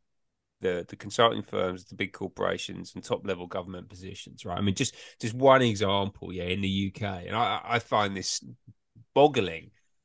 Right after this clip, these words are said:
mind-boggling, right, that this relationship would exist, but it does. But there is a guy, and I'll, I'll tell you exactly who it is. I used to work with him, right? There's a guy called Mats Persson,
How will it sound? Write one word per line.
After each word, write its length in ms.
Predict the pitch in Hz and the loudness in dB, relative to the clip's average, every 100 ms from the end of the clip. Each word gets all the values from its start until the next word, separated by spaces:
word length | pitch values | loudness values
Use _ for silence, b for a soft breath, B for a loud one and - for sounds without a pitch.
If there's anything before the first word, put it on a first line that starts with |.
| _ - | _ -10
mind-boggling, 1000 | 107 147 180 127 98 85 92 85 82 - | 0 6 6 6 2 2 -4 -6 -10 -10
right, 240 | 95 92 92 | 0 0 0
that 140 | 98 | -2
this 260 | 107 101 - | -4 -4 -8
relationship 680 | 101 107 104 - - 104 - | -2 0 0 -4 -8 -8 -8
would 80 | 95 | -10
exist, 400 | 92 101 147 - | -10 0 0 0
but 100 | - | -12
it 140 | 101 | -2
does. 320 | - 151 98 | 4 4 4
But 220 | - - 101 | -6 -4 2
there 140 | 110 | 2
is 80 | 107 | 2
a 40 | |
guy, 360 | 101 101 92 98 | 0 0 2 0
and 100 | 117 | -4
I'll, 140 | 117 - | -6 -8
I'll 80 | |
tell 200 | 104 151 | -6 -4
you 60 | 123 | -4
exactly 380 | 95 104 - 92 | 0 -2 -2 -4
who 140 | 101 | -2
it 100 | 101 | 0
is. 220 | 143 98 | -2 -2
I 80 | 98 | 0
used 140 | 107 - | 0 -2
to 60 | |
work 280 | 95 127 131 | 4 4 4
with 100 | - | -4
him, 140 | - - | -12 -10
right? 80 | |
There's 120 | 90 104 | -10 0
a 20 | |
guy 120 | 117 | 0
called 220 | 113 101 | 0 -2
Mats 400 | 110 135 - - | 4 2 2 -6
Persson, 720 | - - 107 107 - 71 69 | -6 -2 0 0 -4 -10 -12